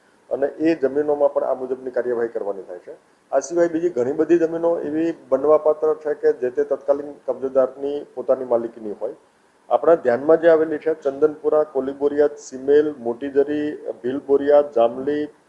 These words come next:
પંખડા, રાજપુરા, ગોયાવાંટ, અ, અને કોલીબોરિયાદ. આ બધા ગામોની અંદર જે જમીનો છે, અ, અને in fact કુકરદા ગામમાં પણ એકાદ સર્વે નંબર જે બાકી રહી ગયેલો છે, એમની સામે પણ આપણી તપાસ ચાલુ છે અને એમની સામે પણ આપણે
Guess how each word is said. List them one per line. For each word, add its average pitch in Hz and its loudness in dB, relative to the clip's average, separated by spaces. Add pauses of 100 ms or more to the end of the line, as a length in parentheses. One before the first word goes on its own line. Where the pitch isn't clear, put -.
(120)
પંખડા, 135 2 (480)
રાજપુરા, 147 4
ગોયાવાંટ, 143 4 (800)
અ, 120 0 (320)
અને 147 2 (100)
કોલીબોરિયાદ. 113 0 (540)
આ 143 4
બધા 160 4
ગામોની 165 2
અંદર 160 2
જે 156 -4
જમીનો 143 0
છે, 113 -2
અ, 117 -2 (120)
અને 135 2
in 151 -2
fact 160 0 (120)
કુકરદા 147 -4
ગામમાં 143 0
પણ 147 -6
એકાદ 135 0
સર્વે 139 -6
નંબર 135 -6
જે 131 -4
બાકી 120 -2
રહી 123 -4
ગયેલો 98 -6
છે, - -20 (440)
એમની 147 -6
સામે 147 -2
પણ 147 0
આપણી 147 2
તપાસ 139 0
ચાલુ 127 0
છે 143 -8
અને - -10
એમની 139 -6
સામે 139 2
પણ 143 0
આપણે 139 2